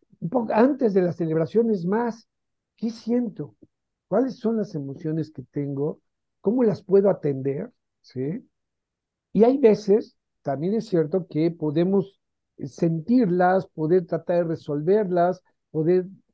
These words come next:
comprenderlas, comprendernos a nosotros mismos, atender a esas emociones,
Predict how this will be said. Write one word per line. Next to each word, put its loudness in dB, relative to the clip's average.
comprenderlas, 0
comprendernos -2
a -14
nosotros -6
mismos, -8
atender 2
a 4
esas -10
emociones, -4